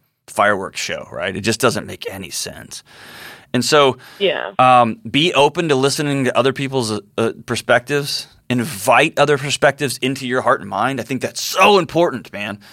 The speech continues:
Speaker 1: And
Speaker 2: Mm-hmm.
Speaker 1: if someone doesn't wanna be your friend, they don't wanna be your friend, right?
Speaker 2: Yeah, absolutely. I think I just had a hard time with it, too, 'cause she is older than me.
Speaker 1: Mm-hmm.
Speaker 2: She's someone I've, like, looked to, like, for her experiences, 'cause she is a hard worker. She has a
Speaker 1: Yeah.
Speaker 2: degree.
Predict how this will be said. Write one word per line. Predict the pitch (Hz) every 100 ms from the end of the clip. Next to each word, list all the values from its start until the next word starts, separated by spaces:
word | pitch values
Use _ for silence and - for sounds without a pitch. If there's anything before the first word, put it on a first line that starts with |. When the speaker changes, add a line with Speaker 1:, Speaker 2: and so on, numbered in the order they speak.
| - - _ -
Speaker 1:
And | 123 123 123 120 117 107
Speaker 2:
Mm-hmm. | 92 - _ _ _ _ _ _ _ _ _ _ _ _ _ _ _ _ _ _ _ -
Speaker 1:
if | 104
someone | - 127
doesn't | 127 131
wanna | 120
be | 117
your |
friend, | 107 120 113
they |
don't | 104
wanna | 101
be | 101
your |
friend, | 92 98 78 - _ _ _ _ _ _ _
right? | 92 95 - _ _ _ _ _ _ _ _ _ _ _ -
Speaker 2:
Yeah, | 196
absolutely. | 196 208 - 175 180 175 180 _ -
I | 262
think | 339 370
I |
just | 320 302
had | 254
a |
hard | 226 208
time | - 190
with | 208 202
it, | 196
too, | - 190
'cause | 196 190
she | 180
is | 190 190
older | 185 190
than | 202 202
me. | 208 208 214
Speaker 1:
Mm-hmm. | 101 113 135
Speaker 2:
She's | - 202 -
someone | 185 185 180
I've, | 165 165 175
like, | 160 156 -
looked | 185 196 -
to, | 220 202
like, | 170 -
for | 185
her | 170
experiences, | - - 185 185 185 180
'cause | 202
she | 185 240
is | 277
a |
hard | 190 190
worker. | 175 175 - 202
She | 202
has | 190
a |
Speaker 1:
Yeah. | 190
Speaker 2:
degree. | 165 160 175 180